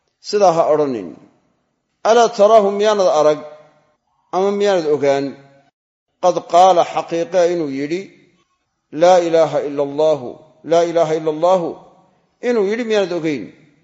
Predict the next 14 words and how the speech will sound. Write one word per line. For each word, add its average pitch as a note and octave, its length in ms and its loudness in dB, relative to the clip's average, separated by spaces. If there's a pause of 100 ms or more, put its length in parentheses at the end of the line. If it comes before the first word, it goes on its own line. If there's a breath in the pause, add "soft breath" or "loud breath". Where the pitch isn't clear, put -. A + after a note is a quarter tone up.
(500)
Ama F#3 220 -2
alaa G#3+ 240 4
taraahu, G3+ 400 2
miyaanad G#3 280 0
arag, E3 320 2 (300)
qad F#3+ 180 0
qaala, F#3 340 2
xaal F#3+ 360 0
uu D#3 140 -8
yidhi, D#3+ 320 -6 (920)
laa F#3 240 4
ilaaha E3+ 340 2
ila E3 200 -4
Allaahu, D#3 400 0